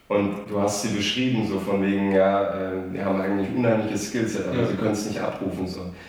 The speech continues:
Speaker 1: Weißt du, was die machen in der Regel?
Speaker 2: Ja.
Speaker 1: Die gehen, die gehen noch mal mehr in die Halle, noch mal mehr in die Halle und noch mal, weißt du, der,
Speaker 2: Ja.
Speaker 1: der, der, der Wurf im Spiel, also im Training funktioniert's, im Spiel funktioniert's nicht. Was die meisten machen, sie gehen dann noch mal trainieren
Speaker 2: Ja.
Speaker 1: und noch mal trainieren und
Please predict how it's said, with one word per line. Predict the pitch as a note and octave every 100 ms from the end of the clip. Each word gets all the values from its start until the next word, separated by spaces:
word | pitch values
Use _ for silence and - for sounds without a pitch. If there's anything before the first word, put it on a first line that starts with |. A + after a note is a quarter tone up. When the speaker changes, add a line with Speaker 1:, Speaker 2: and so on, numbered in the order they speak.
| -
Speaker 1:
Weißt | A2 G#2+ -
du, |
was | A2 -
die | G2
machen | G#2 A#2+ D3
in | C3
der | C3
Regel? | C3+ C3 G#2+ -
Speaker 2:
Ja. | A2 G#2+
Speaker 1:
Die | G2+
gehen, | G#2+ A2 G#2+ G#2+
die | G#2
gehen | G2+ G#2 G#2 G#2 - G#2
noch | G#2+
mal | A#2 A#2
mehr | A2+ A2
in | G#2
die |
Halle, | F#2+ F#2+ F#2+
noch | G2+ G#2+
mal | A2+
mehr | A2 G2+ G2
in | G2
die |
Halle | F#2+ G2+ G2
und | F#2 - -
noch | G2 G2+
mal, | F#2 F2+
weißt | G#2 -
du, | G#2+
der, | F#2+ F#2+
Speaker 2:
Ja. | G2
Speaker 1:
der, | F#2+ F#2+ F2+ G#2
der, | F#2+ F2
der | G2 G2
Wurf | A#2 B2 -
im | G2
Spiel, | G#2 A2 A#2+
also | F#2 F#2
im | F2+
Training | A2+ A2+ A2
funktioniert's, | A2 G2+ G#2 G2+ G#2 G#2
im | F#2+
Spiel | - A2 G2+
funktioniert's | G2+ G2+ G2 G2+ G2 G2
nicht. | G2 - - -
Was | G2+ G2+
die |
meisten | F#2+ F#2+ F#2+ G2
machen, | G2 G2+
sie | -
gehen | F#2+ F#2+
dann | F#2 F#2
noch | F#2
mal | F2+ F2 -
trainieren | F2+ F#2 A2
Speaker 2:
Ja. | G2 - -
Speaker 1:
und | G#2+
noch | G2 F#2
mal | F#2 F2+
trainieren | F#2 F#2 F#2 - - -
und | G2 F#2